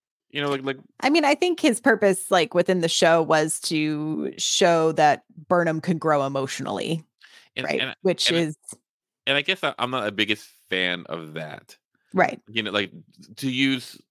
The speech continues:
Speaker 1: Tyler for that. I, I guess
Speaker 2: Mm-hmm.
Speaker 1: that's what, maybe that's another thing. Like, maybe I think Tyler is used in a very, like, coarse way of trying to, like,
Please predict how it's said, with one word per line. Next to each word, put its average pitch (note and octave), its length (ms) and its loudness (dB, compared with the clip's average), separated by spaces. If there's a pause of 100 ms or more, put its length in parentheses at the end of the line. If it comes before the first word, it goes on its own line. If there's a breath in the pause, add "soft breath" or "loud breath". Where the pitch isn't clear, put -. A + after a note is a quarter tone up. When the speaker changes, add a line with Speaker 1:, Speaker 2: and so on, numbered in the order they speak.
(120)
Speaker 1:
Tyler G#2 440 0
for F2 300 -4
that. D2+ 300 -16 (460)
I, D3+ 120 -2
I E3 40 -2
guess D#3 120 0
Speaker 2:
Mm-hmm. - 20 -2
Speaker 1:
that's D3 140 -4
what, C3+ 180 -2
maybe E3 320 -2
that's D3 160 0
another A2 260 -2
thing. D#2 200 -8
Like, E2+ 120 -8
maybe A2+ 440 -4 (360)
I G#2+ 140 0
think G#2+ 220 -8
Tyler G2+ 440 -2
is F#2 160 -8
used G2 300 -6
in F#2+ 60 -8
a F#2 80 -8
very, F2 580 -4 (640)
like, F#2 220 -4 (120)
coarse C3+ 380 -2
way C#2 360 -6
of - 160 -10
trying G2 260 -2
to, F2 200 -2
like, D#2+ 240 -8